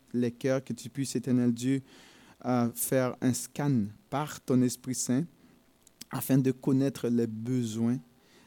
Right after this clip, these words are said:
des cœurs, les aspirations des cœurs, de pouvoir à chaque besoin, d'intervenir, euh, précisément, spécifiquement, minutieusement dans la vie de chaque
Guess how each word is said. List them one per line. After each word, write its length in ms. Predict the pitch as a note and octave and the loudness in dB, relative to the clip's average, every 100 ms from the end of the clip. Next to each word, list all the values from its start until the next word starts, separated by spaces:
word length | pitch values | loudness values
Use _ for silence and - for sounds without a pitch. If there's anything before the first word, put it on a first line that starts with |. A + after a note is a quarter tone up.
| _ | _
des 200 | - A#2+ | -4 -4
cœurs, 460 | A#2+ - A#2 A#2 - | -4 -6 -6 -8 -6
les 220 | A#2+ A#2+ | -2 0
aspirations 760 | A#2+ - - C3+ A#2 A2+ - A#2+ | -2 -6 -6 -6 -6 -6 -4 -2
des 120 | A#2 | -2
cœurs, 460 | A2+ - A#2+ A2 - - | -4 -8 -10 -10 -14 -8
de 120 | A#2+ | -6
pouvoir 720 | A#2 - D3+ A#2+ B2 C3 B2+ - | -6 -6 -6 -4 -2 -2 -2 -8
à 60 | A2 | -14
chaque 260 | - A2+ | -10 -10
besoin, 420 | A2 G#2+ A#2 A2 A#2 | -8 -4 -2 2 2
d'intervenir, 920 | A#2+ A#2+ B2 A2+ B2 B2+ C3+ C#3+ - - - - - - | 2 -2 -4 2 6 6 6 4 -2 -14 -20 -20 -20 -8
euh, 220 | B2+ B2 A2+ - | -2 0 -2 -6
précisément, 800 | - - C3+ - C#3 B2+ B2 B2+ | -12 -8 -8 -6 -2 2 2 2
spécifiquement, 1040 | B2 - - D#3 - C3+ - B2+ C3+ B2+ | 0 -4 -2 -2 -2 -6 -6 -4 -2 0
minutieusement 1160 | B2 B2+ C#3+ D#3 D3 - - C3 A#2+ A#2 B2 C3 | 2 4 6 6 4 0 -2 -2 0 0 2 2
dans 120 | B2+ | 2
la 120 | A#2+ A#2 | 0 -2
vie 200 | - B2+ | -4 -2
de 140 | A#2 | -2
chaque 460 | - - - D3 | -2 -6 -8 -10